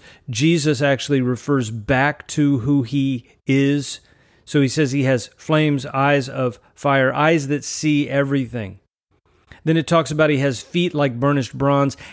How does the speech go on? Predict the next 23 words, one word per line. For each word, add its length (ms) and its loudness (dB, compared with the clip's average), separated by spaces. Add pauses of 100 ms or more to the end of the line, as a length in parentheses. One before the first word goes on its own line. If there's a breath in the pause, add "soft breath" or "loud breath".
And 80 2
of 60 0
course, 240 0
every 340 0
time 320 -2
there's 220 2
a 40 0
reference 440 0
to 120 -4
the 80 -2
feet 400 -2
of 120 -2
him, 340 -10 (800 soft breath)
it 180 -4
pictures 600 0
one 420 0
who 140 2
is 140 2
on 160 0
a 60 -2
throne 520 -2 (300)
in 280 2
judgment. 600 -2